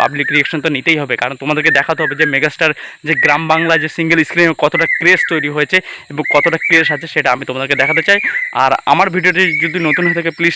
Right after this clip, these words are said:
লাইক, শেয়ার এবং সাবস্ক্রাইব করতে কে বলবে না, আমি দেবফ্যান বিপ্লব। আর তোমাদেরকে আমি কি বললাম, চব্বিশ ঘন্টা পাঁচ হাজার তিনশো টিকিট সেল করেছে এবং রঘু ডাকার বুক মাই শোতে ট্রেন্ডিংয়ে উঠে গেছে। তোমরা যদি না দেখে থাকো এই ছবিটা দেখো এবং তোমরা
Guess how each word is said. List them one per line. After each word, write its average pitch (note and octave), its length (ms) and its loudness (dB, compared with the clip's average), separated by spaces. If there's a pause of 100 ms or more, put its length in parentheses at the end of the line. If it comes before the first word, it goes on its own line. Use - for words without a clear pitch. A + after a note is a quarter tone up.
লাইক, D3 140 2
শেয়ার D#3+ 160 -2
এবং D3 120 -6
সাবস্ক্রাইব D3+ 260 -8
করতে D#3+ 180 -4
কে D#3 140 2
বলবে D#3+ 180 0
না, E3 120 2
আমি D3 140 -2
দেবফ্যান D#3 280 0
বিপ্লব। D#3 240 0 (400)
আর C#3 160 2
তোমাদেরকে D#3 340 2
আমি E3 160 -2
কি G3 140 -4
বললাম, F#3 160 0 (520)
চব্বিশ F#3 320 2
ঘন্টা F#3 180 2 (100)
পাঁচ D3+ 120 4 (100)
হাজার D#3 240 0
তিনশো D#3+ 220 -6 (100)
টিকিট D#3+ 240 0
সেল F3 180 2
করেছে F3 240 2 (100)
এবং D#3 120 0 (120)
রঘু D3+ 220 2
ডাকার D#3+ 180 0 (580)
বুক D#3+ 200 -6
মাই F3+ 140 4
শোতে F3+ 180 -2 (100)
ট্রেন্ডিংয়ে F3 420 4
উঠে E3+ 160 4
গেছে। E3+ 200 2
তোমরা E3 200 -4
যদি D#3+ 160 0
না D3 140 4
দেখে E3 180 4
থাকো E3 160 0 (760)
এই D#3 120 0
ছবিটা D#3+ 340 2
দেখো D#3+ 180 0 (400)
এবং D3 120 -6 (140)
তোমরা D#3+ 220 2